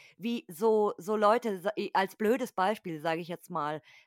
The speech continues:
äh, Martha Cooper, One United Power, das war ja auch so ein Riesenprojekt und sie hat die dann begleitet beim Sprayen und fotografiert und die haben das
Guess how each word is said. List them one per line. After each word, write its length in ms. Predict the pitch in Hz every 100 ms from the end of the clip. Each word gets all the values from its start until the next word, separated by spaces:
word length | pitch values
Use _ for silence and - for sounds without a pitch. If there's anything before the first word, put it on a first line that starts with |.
| -
äh, 180 | 170 175
Martha 380 | 185 233 240
Cooper, 420 | - 254 - 220 196
One 260 | 202 214
United 420 | 202 190 180 190 -
Power, 300 | 175 160 156
das 200 | 160 180
war 80 | 175
ja 160 | 170
auch 80 | 180
so 100 | 190
ein 80 | 180
Riesenprojekt 840 | 196 247 220 220 - 202 208 -
und 140 | 190 160
sie 140 | 196
hat 160 | 196 -
die 100 | 185
dann 160 | 170
begleitet 500 | 170 160 180 196 190
beim 200 | - 175
Sprayen 500 | - - 220 202 202
und 100 | 180
fotografiert 760 | - 180 156 170 226 214 208 202
und 100 | 165
die 100 | 170
haben 120 | 165
das 180 | 165